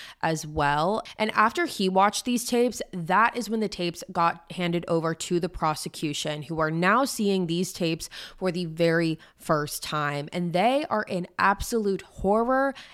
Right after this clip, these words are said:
and shock at this point, because now they see that Karla Homolka was not the victim she painted herself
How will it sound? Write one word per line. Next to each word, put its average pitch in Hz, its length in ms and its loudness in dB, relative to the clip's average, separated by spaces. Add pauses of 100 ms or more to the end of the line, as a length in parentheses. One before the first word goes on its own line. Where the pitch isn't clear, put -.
(120)
and 185 240 -2
shock - 600 0 (340)
at 165 200 2
this 165 200 -2
point, - 500 2
because 156 480 -2
now 214 360 2
they 277 200 0
see 208 460 -2 (300)
that 175 200 -4
Karla 269 380 2
Homolka 196 640 2 (220)
was 175 200 -8
not 185 600 2
the 196 100 0
victim 160 400 -2
she 160 180 -4
painted 151 380 -4
herself 156 400 -6